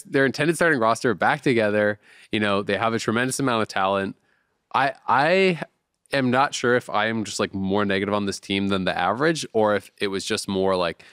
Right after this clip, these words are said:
uh, I was getting a lot of fan response. But, like, I, I tweeted out, "Hey, they're, they're two and ten versus top four teams, right? They, like, haven't beaten Cloud nine all year.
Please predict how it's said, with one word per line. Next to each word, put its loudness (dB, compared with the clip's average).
uh, 0
I -2
was -4
getting -2
a -6
lot 0
of -20
fan -6
response. -2
But, 0
like, 0
I, 0
I 0
tweeted 2
out, 0
"Hey, 0
they're, -2
they're 2
two -2
and 2
ten -4
versus -4
top -4
four -2
teams, -6
right? -2
They, 0
like, 0
haven't -4
beaten -2
Cloud 0
nine -2
all -2
year. -2